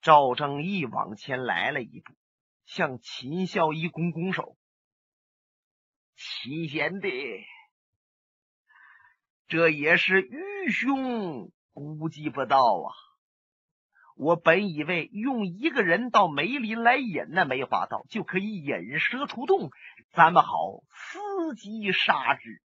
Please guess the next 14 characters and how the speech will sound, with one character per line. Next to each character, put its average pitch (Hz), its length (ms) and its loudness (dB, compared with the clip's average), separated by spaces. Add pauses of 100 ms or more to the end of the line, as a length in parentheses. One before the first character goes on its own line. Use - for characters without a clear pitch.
(680)
可 - 180 -8
是 - 400 -12
昨 156 280 -4
夜 175 220 -2
我 117 300 0
徒 208 320 -8
弟 240 200 -2
死， - 200 -10 (380)
今 233 320 -6
夜 247 460 0
你 156 260 -6
儿 202 380 2
子 214 140 -2
亡。 190 540 6